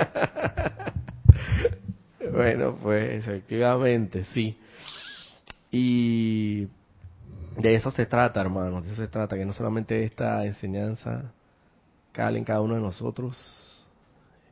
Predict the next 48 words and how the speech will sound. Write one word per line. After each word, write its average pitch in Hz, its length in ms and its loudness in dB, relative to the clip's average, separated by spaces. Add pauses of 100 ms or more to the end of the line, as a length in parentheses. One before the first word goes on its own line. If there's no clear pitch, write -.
(380)
y 101 100 -6
se 92 320 -2
impregne 104 520 -2
todo 104 240 -2
nuestro 104 240 -8
ser 101 180 -4
inmundo, 110 440 -2
sino 107 280 -2
que... 117 240 -2 (1600)
Porque 127 240 -2
sucede, 127 500 8
sucede, 123 520 6
y 98 100 0
lo 98 100 0
digo 147 160 0
por 127 140 0
experiencia 110 400 2
propia, 120 340 4
no 110 120 0
quiero 131 180 4
hablar 135 220 8
por 131 160 0
nadie 135 380 6
más, 110 280 0 (960)
y 104 100 -4
eso 147 140 2
lo 139 60 6
aprendí 104 260 0
en 120 60 0
la 123 60 2
empalizada. 101 680 -4
<laughs> 151 60 2 (1900)
Creo 101 160 -2
que 104 160 0
Erika 101 240 -2
fue 113 100 0
la 107 80 4
que 104 80 0
me 98 80 0
hizo 98 100 -2
la 110 100 2
observación, 101 500 -2
¿cómo 127 180 0
no? 127 180 2
¿Cómo, 151 280 0
cómo 147 180 0
es 151 60 -4
posible? 123 760 -2